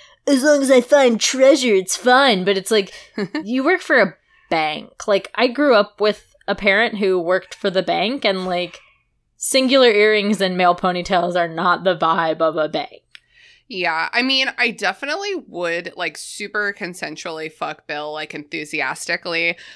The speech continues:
Speaker 2: But here, as Haley said in a co-, Twitter comment on our poll <laughs> from July of twenty twenty-one,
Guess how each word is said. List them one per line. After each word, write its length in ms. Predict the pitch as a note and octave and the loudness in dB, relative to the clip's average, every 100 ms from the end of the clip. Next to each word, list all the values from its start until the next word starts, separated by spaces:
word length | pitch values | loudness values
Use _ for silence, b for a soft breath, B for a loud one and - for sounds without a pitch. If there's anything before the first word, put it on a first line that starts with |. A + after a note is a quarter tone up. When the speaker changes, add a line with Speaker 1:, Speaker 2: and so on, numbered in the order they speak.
| B _ | B _
Speaker 2:
But 440 | A#3 A#3 F#3+ F3+ - | 4 6 4 2 -6
here, 240 | - A#3 A#3 | -4 -4 0
as 200 | G3+ F#3+ | 0 0
Haley 340 | A#3 C#4 A3+ | -2 0 -2
said 460 | G#3+ F#3 F3 F3 F3 - _ _ _ _ - | -2 0 2 2 -4 -10 _ _ _ _ -6
in 100 | F#3+ | -4
a 60 | |
co-, 240 | F3 - - | -2 -2 -6
Twitter 300 | - C4 A3+ | -4 -2 -2
comment 320 | G#3 E3 E3+ | -4 -6 -6
on 160 | F3 E3+ | -6 -4
our 320 | E3 E3 E3+ _ _ | -2 -4 -6 _ _
poll 520 | - B3+ G#3 F3 G#3+ | -6 -2 -2 -2 -2
<laughs> 260 | C4 A#3+ - | -4 -8 -6
from 280 | D4+ A3+ | -4 -4
July 400 | B3 D#4+ G#3+ F#3+ G3 | -2 -2 0 2 2
of 200 | G3 F#3+ | -2 -6
twenty 220 | G3+ F#3 | -10 -8
twenty-one, 400 | F#3 F3 G#3+ | -8 -6 -8